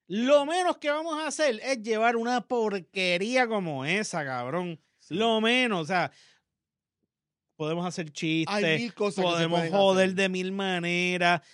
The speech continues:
Speaker 1: sí podemos llevar arte, no hay, eso no, eso no es problema, pero esa mierda, cabrón, y después se, después este cabrón va a formar un show porque,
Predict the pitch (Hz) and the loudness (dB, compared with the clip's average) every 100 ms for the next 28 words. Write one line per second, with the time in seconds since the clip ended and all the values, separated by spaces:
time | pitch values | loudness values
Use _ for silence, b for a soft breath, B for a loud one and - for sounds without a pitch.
0 | b - 110 233 285 269 277 254 208 160 | b -16 -6 -2 -2 -2 0 2 2 2
1 | 147 139 160 233 262 214 185 185 185 165 | 2 0 -2 -2 0 -2 -4 -4 -2 -2
2 | 220 208 196 180 214 208 - 208 175 147 | -2 -2 -2 -2 -4 -6 -4 -2 -2 0
3 | 156 180 208 b b - 175 170 - 247 | -2 -2 -4 b b -6 -4 -4 -6 -4
4 | 247 262 277 262 226 196 185 170 160 151 | -4 -4 -4 -2 0 0 0 0 -2 -4
5 | 143 - 139 180 175 160 143 175 - 214 | -6 -8 -12 -10 -6 -6 -6 -10 -8 -4
6 | 233 233 226 220 220 226 226 185 240 233 | -2 -2 -4 -4 -2 -2 -2 0 0 0
7 | 208 165 160 | -2 -4 -2